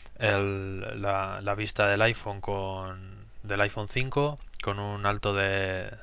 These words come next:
de noventa coma veinticinco milímetros y, eh, pues bueno, si ponemos aquí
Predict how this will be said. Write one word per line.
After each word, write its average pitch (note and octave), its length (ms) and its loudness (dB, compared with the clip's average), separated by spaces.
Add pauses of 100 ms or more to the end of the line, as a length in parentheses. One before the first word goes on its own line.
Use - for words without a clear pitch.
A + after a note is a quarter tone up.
(120)
de G2 760 -2
noventa G2+ 380 -2
coma G2+ 120 -2
veinticinco G#2 460 -4
milímetros A2+ 540 -2 (520)
y, A2+ 400 2
eh, F#2+ 520 0
pues G2 260 0
bueno, G2 220 -4
si - 120 -10
ponemos G2 440 -4
aquí G#2+ 380 0